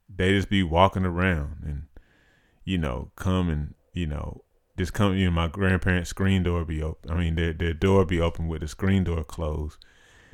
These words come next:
And then, you know, Mister Maso come over, you know, 'cause he saw that,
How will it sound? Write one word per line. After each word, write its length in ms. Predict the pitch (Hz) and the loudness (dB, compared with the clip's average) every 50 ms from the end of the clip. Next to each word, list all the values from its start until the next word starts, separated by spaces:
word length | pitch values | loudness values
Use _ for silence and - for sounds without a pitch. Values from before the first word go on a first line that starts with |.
| - - - - | -20 -20 -16 -10
And 140 | - 85 82 | -6 -2 0
then, 680 | 85 87 87 85 85 85 82 80 78 78 78 76 76 - - _ _ _ _ _ - | 0 2 2 2 2 0 0 0 0 -2 -2 -4 -6 -8 -12 _ _ _ _ _ -10
you 120 | - 82 82 | -8 -6 -6
know, 120 | 85 85 | -6 -4
Mister 240 | 82 87 85 - 85 | -4 -4 -4 -4 -4
Maso 500 | 80 85 95 98 92 - - 82 80 78 | 0 2 4 4 4 2 0 -4 -4 -6
come 240 | - - 87 82 80 | -6 -6 -4 -4 -2
over, 300 | 78 78 76 80 76 76 78 69 - 95 | -2 -4 -4 -6 -6 -6 -8 -8 -10 -8
you 140 | 92 82 | -8 -6
know, 120 | 80 78 76 | -6 -6 -6
'cause 200 | - - 82 - | -6 -8 -6 -4
he 80 | 90 85 | -4 -6
saw 360 | - - 95 90 85 85 82 | -4 -2 0 0 2 2 0
that, 220 | 80 78 73 - | 0 -2 -6 -6